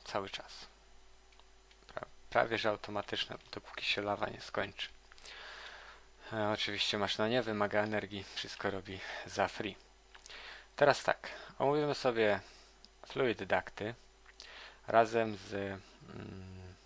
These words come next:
Aqueous Accumulator, czyli nasz, e, nasza maszyna produk-, generująca wodę, e, powiedzmy tak, że za darmo, jeżeli tylko wymagająca co najmniej dwóch źródeł wody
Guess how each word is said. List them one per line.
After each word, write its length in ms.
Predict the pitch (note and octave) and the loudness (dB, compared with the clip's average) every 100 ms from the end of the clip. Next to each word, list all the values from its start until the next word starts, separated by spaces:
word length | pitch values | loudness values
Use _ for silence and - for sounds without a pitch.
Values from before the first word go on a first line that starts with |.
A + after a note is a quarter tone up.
| - - - - - - - - - | -20 -20 -18 -18 -18 -20 -20 -20 0
Aqueous 520 | A#2+ - A#2 G#2 - - | 2 2 0 -4 -4 0
Accumulator, 680 | - - A2 G#2 G2+ - - - - - - - - - - - - | 0 0 -2 6 6 6 -4 -14 -20 -20 -20 -20 -20 -20 -20 -14 -4
czyli 300 | C3+ B2 G#2+ | 0 2 2
nasz, 380 | G2 - - - - - - - - | 2 2 -2 -6 -16 -20 -20 -16 -6
e, 560 | - G2 G2 G2 F#2+ G2 - - - | 0 0 0 -2 -6 -10 -12 -14 -6
nasza 280 | A2+ - G2 | -2 0 0
maszyna 420 | G2+ A#2+ G2+ G#2 | 0 0 0 -2
produk-, 400 | - G#2 G#2 - | -2 -6 -4 -6
generująca 680 | G#2 G#2 G#2+ A2 G#2+ - F#2+ | -4 -4 -2 -2 -2 -2 0
wodę, 400 | G2+ G2 A2 C3 - - - - - - - - - - - | 0 2 2 2 -8 -20 -20 -20 -18 -18 -20 -20 -20 -20 -6
e, 200 | - G#2 | -2 0
powiedzmy 440 | - B2+ - A#2+ | 6 6 6 0
tak, 240 | - A2+ G#2+ | 4 4 4
że 180 | G#2 G2 | -2 -2
za 120 | G#2+ | 0
darmo, 360 | G#2 - - | 0 -2 -4
jeżeli 420 | A2 A2+ B2 A#2+ G#2+ - - - | -4 0 0 0 -4 -12 -20 -16
tylko 220 | - - A2+ | -4 0 0
wymagająca 800 | - B2 B2 A2+ A#2 A2+ - | 2 4 6 8 6 4 -2
co 140 | - - | -4 0
najmniej 300 | A2 G#2+ G2 | 0 0 -2
dwóch 520 | - A#2+ C#3+ - - - - - | 0 2 2 0 -10 -16 -20 -16
źródeł 420 | - A#2 G#2+ G#2+ G2+ | -6 -2 2 2 2
wody 460 | G2+ G2+ G#2 G#2 | 2 2 0 -6